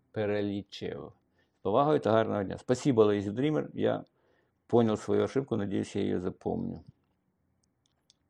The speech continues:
А вот, Богдан мне, вот, Богдан мне предъявляет. И я должен ответить на это. Яков, спасибо за стрим. По поводу бюджета Украины. Вы сами очень не любите, когда в комментариях говорят такие фразы, как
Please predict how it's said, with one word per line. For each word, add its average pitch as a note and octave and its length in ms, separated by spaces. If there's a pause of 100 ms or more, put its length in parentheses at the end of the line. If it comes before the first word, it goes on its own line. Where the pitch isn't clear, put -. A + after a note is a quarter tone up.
(1300)
А B2 160
вот, G#2+ 220
Богдан B2+ 420
мне, C#3 120
вот, A2 200
Богдан B2 420
мне G2 100
предъявляет. F#2+ 560 (1040)
И A2 100
я A2 140
должен G#2+ 220
ответить G2 420
на G#2 100
это. - 220 (240)
Яков, A#2 360
спасибо B2 420
за G#2+ 120
стрим. D3+ 580
По G#2 100
поводу C#3 260
бюджета B2 320
Украины. A#2+ 380
Вы G#2 100
сами C3 360
очень A#2 340
не A2 100
любите, B2+ 280
когда G2+ 220
в - 60
комментариях A2+ 520
говорят G#2+ 400
такие G#2+ 340
фразы, C3 480 (440)
как - 420